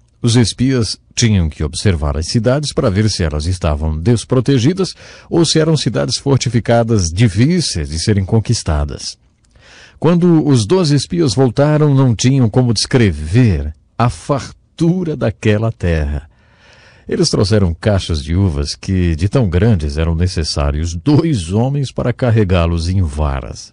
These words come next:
Você já pensou nisso? Bom, isso nos dá uma ideia da indescritível fartura daquela terra. Mas os espias também viram que os povos eram gigantes, guerreiros e bem organizados. Suas cidades eram tremendamente fortificadas.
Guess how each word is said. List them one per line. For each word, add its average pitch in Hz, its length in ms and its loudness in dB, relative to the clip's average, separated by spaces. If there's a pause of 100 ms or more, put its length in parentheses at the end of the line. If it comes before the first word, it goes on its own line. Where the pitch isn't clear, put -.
Você - 140 -14
já 127 100 -4
pensou 78 440 -6
nisso? 73 320 -8 (880)
Bom, 113 140 2 (180)
isso 175 340 0
nos 147 220 2
dá 156 140 4
uma 165 160 4
ideia 135 500 0
da 127 260 2
indescritível 180 880 0
fartura 185 520 -2
daquela 151 340 -2
terra. 110 480 -2 (500)
Mas 135 240 2
os 98 140 0
espias 80 800 -2
também 127 380 0
viram 90 360 2
que 73 180 -8
os 69 140 -8
povos 80 600 0
eram 73 320 -2
gigantes, 101 680 -2 (240)
guerreiros 107 760 0 (280)
e 160 100 0
bem 147 220 0
organizados. 87 760 -2 (680)
Suas 190 200 0
cidades 147 400 -2
eram 151 200 2
tremendamente 85 920 0
fortificadas. 78 1000 -8